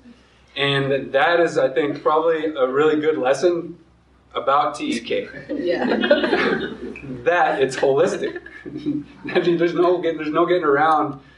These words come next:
Speaker 1: talking about other subjects when you're talking about T E K, because it inherently involves other disciplines, other cultures, and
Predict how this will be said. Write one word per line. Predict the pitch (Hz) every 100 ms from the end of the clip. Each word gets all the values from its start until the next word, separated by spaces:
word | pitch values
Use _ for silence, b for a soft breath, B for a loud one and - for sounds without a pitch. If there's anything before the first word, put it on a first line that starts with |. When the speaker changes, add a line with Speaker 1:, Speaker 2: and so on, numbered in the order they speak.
| B
Speaker 1:
talking | 165 160 156
about | 135 131 131 -
other | 143 139
subjects | 123 139 143 127 120 120 - B B B -
when | 131
you're | 131
talking | 139 127 131
about | 123 120
T | 143 120
E | 117
K, | 127
because | 113 117 123
it | 123
inherently | 123 120 151 156 151 127
involves | 120 127 123 120
other | - 120 113
disciplines, | 147 156 160 170 185 - B B B -
other | 120 113
cultures, | - 151 185 170 170 - b b - -
and | 123 127 123 123 -